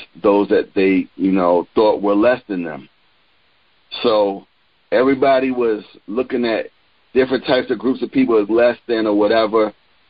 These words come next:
but then at the same time, it's like they had a unified front, so to speak, against what we call the black, black race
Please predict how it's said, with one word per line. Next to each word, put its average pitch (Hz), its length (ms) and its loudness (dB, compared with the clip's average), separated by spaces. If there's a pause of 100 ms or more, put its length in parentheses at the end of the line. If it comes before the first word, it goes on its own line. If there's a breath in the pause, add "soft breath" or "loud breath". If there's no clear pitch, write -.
(100)
but 92 180 0
then 113 160 4
at 107 100 0
the 101 160 -4
same 120 240 0
time, 117 340 0
it's 104 180 -6
like 104 320 0 (380)
they 107 160 4
had 117 220 2
a 85 100 2
unified 113 680 0 (140)
front, 123 260 -2 (120)
so 107 100 0
to 101 80 -2
speak, 104 300 -6
against 104 400 -2 (720)
what 95 340 0
we 98 100 -2
call 107 300 0
the 98 80 -2
black, 104 340 0 (720)
black 104 380 2
race 104 320 0